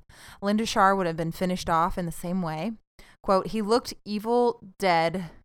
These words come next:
in the face and he didn't blink." Parsons said that this is Commander Edwin Sharr and that is why we are here. Edwin Sharr suffered from Parkinson's disease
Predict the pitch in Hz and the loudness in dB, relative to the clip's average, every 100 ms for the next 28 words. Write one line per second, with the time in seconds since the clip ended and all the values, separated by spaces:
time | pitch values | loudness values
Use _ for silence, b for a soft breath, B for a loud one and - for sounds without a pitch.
0 | _ 190 196 - 165 156 160 - - 180 | _ -2 -2 -2 -4 -4 -8 -10 -6 -6
1 | 185 185 185 160 165 160 - - - - | -4 -2 -2 -2 -4 -6 -8 -14 -20 -20
2 | _ b b 202 190 202 196 - 175 165 | _ b b 2 2 2 -2 0 -2 0
3 | 175 170 - - 165 208 - 220 202 180 | 2 2 0 -6 -2 -2 0 -2 -2 -4
4 | - 190 190 180 190 - 175 190 208 - | -6 -4 -2 0 0 0 -2 0 -2 -2
5 | 170 160 156 165 B B B 180 180 170 | -2 0 -2 -6 B B B -4 0 0
6 | 160 165 165 156 156 156 156 - 185 156 | -2 -4 -2 -2 -2 -4 -8 -8 -8 -6
7 | 98 165 - b _ _ - 185 185 185 | -6 -10 -14 b _ _ -4 -4 -2 -2
8 | 185 165 - 190 185 208 196 190 - 170 | -2 -2 0 -2 0 -2 -2 -2 0 -2
9 | 180 196 214 208 - 208 190 202 214 233 | -2 -2 -2 -2 -4 -8 -8 -8 -6 -6